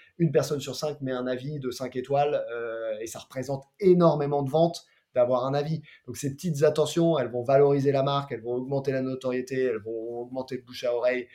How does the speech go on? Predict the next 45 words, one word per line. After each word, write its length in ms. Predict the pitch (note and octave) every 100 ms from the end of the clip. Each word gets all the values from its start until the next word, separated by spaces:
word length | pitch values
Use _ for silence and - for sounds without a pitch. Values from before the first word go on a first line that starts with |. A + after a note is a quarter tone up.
| - -
Et 60 |
ça 180 | A2 D3
aussi, 260 | C#3+ E3+ E3
je 60 |
trouve 200 | - C#3+
que, 420 | C#3 B2+ A#2+ A2+ - _ _ -
euh, 600 | A#2 G#2+ G#2+ G#2 G#2+ G#2+ G#2+
on 100 | B2+
met 200 | C3 C3
tout 160 | E3
souvent 340 | C#3 D3 C#3+ C#3
sur 140 | C3+
les 180 | B2 C3
account 240 | C3 C3
managers 380 | B2+ B2+ B2+ C3+
en 220 | C3+ A#2+
disant, « 440 | A#2 A#2 B2+ B2 A#2+ _ _ _
Bah, 120 | G#2+
c'est 140 | G#2+ A2+
à 60 |
vous 140 | A2+ C3+
de 40 |
relancer 360 | C3+ C3+ C3 C#3
vos 120 | C#3+
clients, 380 | D3 D#3+ D3 C#3+
de 80 | A#2+
prendre 320 | - A2+ A#2
des 140 | C#3
news, 260 | C#3+ C#3 C#3
d'aller 240 | C3+ A2+ A2
faire 200 | - A2
de 120 | B2
l'upsell. » 520 | C3+ - C3+ C3 C3 - _ _ _
Mais 220 | B2+ C#3
derrière, 340 | D3 D#3+ F#3+
on 60 | E3+
leur 180 | D3+ C#3+
met 100 | C#3
pas 160 | F3
forcément 400 | E3+ D3 D3+ D3+
des 100 | C#3+
moyens 380 | C#3 C#3 D#3 E3+
qui 120 | E3
leur 180 | - -
permettent 500 | C3+ C3+ D3+ D#3 -